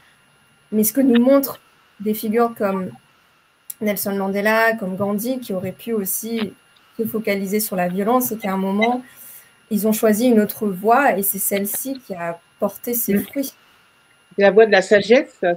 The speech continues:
Speaker 2: c'est la voie de la, de la paix, la voie de, de, de l'unification,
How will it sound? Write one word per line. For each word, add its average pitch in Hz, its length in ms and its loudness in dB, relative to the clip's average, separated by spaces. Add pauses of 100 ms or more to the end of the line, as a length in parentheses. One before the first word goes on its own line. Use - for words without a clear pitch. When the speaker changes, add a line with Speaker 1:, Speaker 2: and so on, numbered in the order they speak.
Speaker 2:
c'est 170 360 0 (380)
la 175 140 0
voie 202 300 6
de 185 140 0
la, 165 440 -2
de 175 80 0
la 170 160 0
paix, 247 520 2
la 175 120 2
voie 170 320 0
de, 165 400 -6
de, 156 500 -6
de 165 60 -4
l'unification, 202 1120 -2